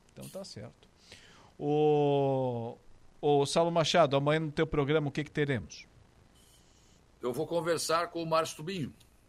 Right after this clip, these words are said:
Speaker 2: Ele é o presidente do P P de Araranguá e será o próximo presidente da Câmara, né? Eu já conversei com o Luciano Pires, que encerrou o seu, tá encerrando o seu mandato. Ele até brincou na, na sessão da Câmara, "Ah, eu fiz o requerimento, deu entrada, mas vai ser votado na sessão do dia oito de janeiro."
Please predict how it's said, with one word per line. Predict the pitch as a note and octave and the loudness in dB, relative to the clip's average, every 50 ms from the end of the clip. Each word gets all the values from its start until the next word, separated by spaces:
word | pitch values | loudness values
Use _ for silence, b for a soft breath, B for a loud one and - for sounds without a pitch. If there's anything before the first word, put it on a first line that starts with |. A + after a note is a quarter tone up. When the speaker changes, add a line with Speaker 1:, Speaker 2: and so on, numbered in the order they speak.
| _ _ _ _ | _ _ _ _
Speaker 2:
Ele | F2 F#2 F2+ F2+ F#2+ | -18 -16 -12 -10 -8
é | G2 G#2 G#2+ A2 G#2+ G#2+ G#2+ | -8 -6 -4 -4 -2 -2 -2
o | G#2 G2 | -4 -4
presidente | - - G#2+ G2 E2+ E2+ G#2+ G#2 G2 - - | -6 -8 -8 -8 -8 -8 -10 -10 -10 -12 -16
do | F2 | -18
P | - - F#2+ E2+ | -12 -12 -12 -12
P | - - G#2+ G2+ | -8 -6 -6 -6
de | F#2+ G2 | -4 -4
Araranguá | F#2 F#2 F#2 F#2+ F2+ F2 F2 G2 G#2+ B2+ C3+ C#3 C#3 | -4 -4 -4 -6 -8 -6 -4 -4 -2 -2 -2 -4 -6
e | - | -6
será | - - G2+ F#2+ G2 | -8 -6 -6 -4 -4
o | F#2 - | -6 -4
próximo | - G2+ G2+ - - F2+ | -2 -4 -4 -4 -6 -14
presidente | - - G2+ F#2+ E2 - F#2+ E2+ - - | -12 -8 -8 -8 -8 -8 -10 -10 -8 -8
da | A2+ - | -8 -8
Câmara, | - - B2 D3 E3+ D#3+ B2 | -4 -4 -4 -4 -4 -6 -6
né? | F2+ F#2+ A#2+ - - _ _ _ _ _ _ _ _ _ _ _ _ _ - | -8 -8 -12 -12 -18 _ _ _ _ _ _ _ _ _ _ _ _ _ -14
Eu | E2 E2 | -14 -8
já | D#2+ F#2 E2+ | -6 -8 -6
conversei | - F#2+ F2+ F2 F2+ - - F#2+ E2 | -6 -8 -8 -8 -8 -8 -10 -12 -12
com | - G2 | -10 -12
o | |
Luciano | F#2 - - F#2 F2+ A2 - | -10 -8 -6 -6 -6 -6 -6
Pires, | - A#2 C3 C#3 C3+ | -6 -6 -6 -6 -10
que | - - | -12 -12
encerrou | F#2 - - F#2 E2 - F#2 F#2 | -12 -8 -6 -6 -6 -4 -6 -6
o | E2+ | -6
seu, | - - - E2 D#2 C#2 C2+ - - - _ _ _ _ _ _ | -8 -8 -8 -6 -8 -8 -10 -14 -18 -20 _ _ _ _ _ _
tá | F2 | -12
encerrando | D#2+ - - F#2+ F#2 G2+ | -10 -6 -6 -4 -4 -4
o | - | -4
seu | - G#2+ G2+ | -4 -4 -4
mandato. | A#2+ A#2 G2+ A2 B2+ - - - - - - C#2 - - | -4 -2 -2 -2 -2 -2 -4 -10 -12 -10 -12 -14 -14 -14
Ele | C#2+ - F#2+ | -8 -8 -8
até | F2 - - G2 | -8 -6 -6 -6
brincou | G#2+ A#2+ B2+ G#2+ - C3 B2 | -4 -4 -4 -2 0 0 0
na, | A2 F#2 - - | 0 -2 -6 -8
na | - D#2+ | -10 -10
sessão | - - F2+ - - G2+ | -8 -8 -8 -8 -6 -6
da | F#2 E2+ | -6 -6
Câmara, | - - G2 F2+ G2 A#2 G2+ | -4 -4 -4 0 0 0 0
"Ah, | D#2+ | 0
eu | C#2+ C#2 C2 C#2 | 0 -4 -6 -8
fiz | - - E2 D#2+ - | -10 -12 -12 -12 -8
o | - | -8
requerimento, | F#2+ - - B2 C3+ C3 C3+ D3 B2+ A#2+ - | -8 -4 -2 -4 -2 -2 -2 -4 -4 -4 -4
deu | D#2+ F2 - | -4 -4 -4
entrada, | - - B2+ B2+ - - - b b b b | -2 0 0 0 0 -2 -8 b b b b
mas | - - | -14 -8
vai | D2+ E2 - | -6 -6 -4
ser | - A2+ | -4 -2
votado | - F#2+ F#2+ - - F#2 F2+ F#2+ G#2+ | -2 -2 -2 0 0 0 0 0 -2
na | A2+ A#2+ G#2+ | -2 -2 -2
sessão | - B2+ G#2+ - - A2+ A#2+ | -2 -2 -4 -4 -4 -4 -6
do | B2 | -4
dia | A#2 B2+ C3 A2+ | -2 -2 0 0
oito | G#2+ G#2+ A#2+ A#2+ A#2+ A#2 | 2 0 0 -2 -4 -8
de | A2 G#2+ | -10 -6
janeiro." | - C#3 B2+ C#3 D#3+ F3+ - - - | -4 -4 -2 0 0 -2 -2 -4 -14